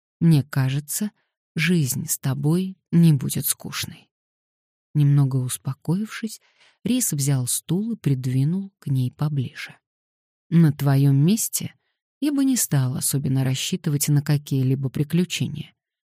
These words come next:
Я намерен заботиться о тебе и оберегать». Хелен с улыбкой взглянула на него поверх чашки.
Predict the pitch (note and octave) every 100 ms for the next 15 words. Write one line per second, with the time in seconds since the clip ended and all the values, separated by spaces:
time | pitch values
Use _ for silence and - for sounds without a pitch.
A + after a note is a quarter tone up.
0 | _ _ E3 F3+ F3 F3 E3+ F3 D#3+ D3+
1 | C#3 C3+ C3 F3 B3 - - - C3+ -
2 | - C#3 - - _ - C3+ C3 D3 E3
3 | D#3+ C#3+ - - - _ _ _ _ _
4 | _ _ _ - G#3 A#3+ A#3+ - D#3+ E3+
5 | - C#3 C3 C3 C3+ C3+ D3 F#3 G3+ F#3+
6 | F#3 F3 F3 - D3 C3 B2+ - - -
7 | D#3 - - -